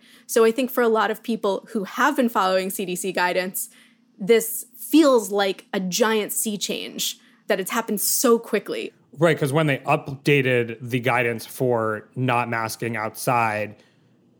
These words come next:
Speaker 2: at the same time, they also gave guidance for vaccinated people indoors. And it was, in all circumstances, indoors, me-, you should wear a mask even if you're vaccinated.
Speaker 1: Yeah,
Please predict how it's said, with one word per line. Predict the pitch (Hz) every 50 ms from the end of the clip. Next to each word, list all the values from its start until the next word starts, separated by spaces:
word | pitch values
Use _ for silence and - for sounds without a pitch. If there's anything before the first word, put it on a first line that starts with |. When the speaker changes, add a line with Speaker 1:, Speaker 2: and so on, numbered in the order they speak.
| -
Speaker 2:
at | - 151 143 147
the | 135
same | - - 147 131 120 117 113
time, | - - - 190 175 160 143 135 131 123 123 120 123
they | 120 120 127
also | - 143 156 156 147 147 147 135
gave | 123 120 120 127 117
guidance | - 117 113 113 113 113 -
for | - 131
vaccinated | 117 120 113 117 117 - 123 117 113 110 113 107
people | - - - - 113 117 -
indoors. | 120 110 104 107 104 139 139 127 113 104 104 104 104 - - _ _ _ -
And | - 135 135
it | 127 123
was, | 135 139 123 123 117 110 98 - - -
in | 127 120
all | - - 151 143 127 120
circumstances, | - 143 123 - 120 113 - 123 120 120 - 120 110
indoors, | 131 143 131 131 123 131 131 120 117 113 107 104 - - _ -
me-, | 127 135 147 147 135
you | 139 143 135
should | 123 - 143 127 117
wear | 131 131 120
a | 117
mask | 123 135 131 123 117 120 - - -
even | 143 127 120 120 117
if | 113 -
you're | 123 110
vaccinated. | 104 127 117 113 - - - 113 117 120 123 120 120 113 113 - _ _ _ _ _
Speaker 1:
Yeah, | - 208 - -